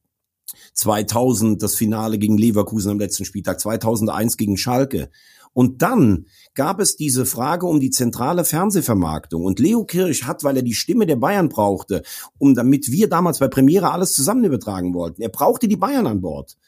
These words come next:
Und es sind vierzig Millionen geflossen. Das war in einer Zeit, wo, wo, wo der Vorsprung der Bayern noch nicht so weit war vor den anderen. Da war das ein Quantensprung mal achthundertfünfzigtausend macht zwei.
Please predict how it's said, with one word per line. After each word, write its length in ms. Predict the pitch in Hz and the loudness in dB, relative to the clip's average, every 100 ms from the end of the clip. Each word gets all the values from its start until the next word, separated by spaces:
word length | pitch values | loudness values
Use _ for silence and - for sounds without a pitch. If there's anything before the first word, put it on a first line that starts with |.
| - - - | -20 -20 -6
Und 160 | - 139 | 0 2
es 160 | 135 | 2
sind 320 | - 170 190 - _ | 2 0 -2 -10 _
vierzig 720 | - - 233 - - 208 - | -2 0 0 0 -2 -2 0
Millionen 640 | 190 180 170 214 226 156 | 0 4 4 6 6 6
geflossen. 800 | 120 110 - 107 104 - 87 62 - _ - - | 4 2 2 4 4 0 -2 -4 -10 _ -20 -10
Das 160 | 117 117 | -4 -2
war 140 | 196 | -2
in 80 | 202 | -2
einer 240 | 165 143 | -2 -2
Zeit, 520 | 123 - 185 226 160 117 | -2 -2 0 2 2 4
wo, 240 | 131 110 - - - | 2 2 -4 -12 -6
wo, 300 | 107 123 98 | -2 0 2
wo 80 | 113 | 2
der 120 | 98 | 0
Vorsprung 440 | - 208 - 156 | 0 -2 2 4
der 80 | 123 | 4
Bayern 320 | 95 165 185 | 2 2 4
noch 60 | 139 | 6
nicht 140 | 135 | 4
so 140 | - 117 | 2 0
weit 280 | 123 156 | -2 0
war 100 | 156 | -2
vor 160 | - 131 | 0 0
den 100 | 113 | 0
anderen. 380 | 123 196 123 104 | 0 0 0 0
Da 100 | 107 | 0
war 140 | 147 | 0
das 200 | 190 185 - | 0 0 -2
ein 240 | 143 151 143 | 2 2 2
Quantensprung 1120 | - 127 165 285 285 202 - - 156 117 90 | -6 -2 2 2 2 0 0 2 4 4 2
mal 380 | 95 143 175 170 - - | 4 4 4 0 -2 -6
achthundertfünfzigtausend 1600 | 214 - 175 190 175 - 185 240 - 170 156 151 190 196 127 101 | -4 0 2 4 2 0 0 0 0 -4 -4 0 0 2 0 2
macht 280 | 127 190 - | 0 0 -2
zwei. 400 | 175 214 107 | -2 -2 -2